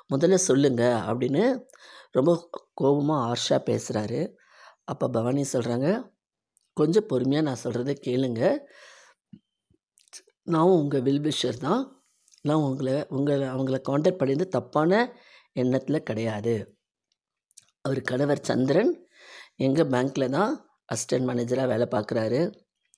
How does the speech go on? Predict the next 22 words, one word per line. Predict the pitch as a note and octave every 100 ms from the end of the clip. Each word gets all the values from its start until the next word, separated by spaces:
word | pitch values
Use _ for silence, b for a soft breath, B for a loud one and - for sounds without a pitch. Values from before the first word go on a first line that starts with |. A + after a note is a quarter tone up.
| _ _ -
அவரு | C#3 D3+ F3+
நேத்தி | G3 C3+ C3+ C#3
பூரா | D#3 F3+
அவங்க | D#3 A#2 A#2
ஒய்ஃப்க்கு | A#2 - C3 A2+
ட்ரை | A#2
பண்ணியிருக்காரு | - B2 A#2 - A2+ G2+ -
ஃபோனை. | A#2 B2+
அவங்க | D3+ C3+
எடுக்கலைன்ற | A2+ B2 C3+ C3+ C3 C#3+ D#3 -
கவலையில | A#2 B2+ A#2+ E3+ C#4+ - B B B B B
நான் | E3 B2+ C#3+ D3+
தான் | G3+
அந்த | F3 -
ஃபோன் | C3+ C#3+
நம்பரை | C#3 B2 A2+
வாங்கி | A2+ A#2 F#3+
பேசினேன். | F#3 A#2 A2 G#2+ G2+ A#2 A2 G#2+ _ B B B B -
மத்தபடி | C3 - E3 C#3+ G#3
வேற | C#3+ A#2+
ஒண்ணும் | A2+ A2+ D3
இல்ல. | A#2 G2+ A2 A2+ -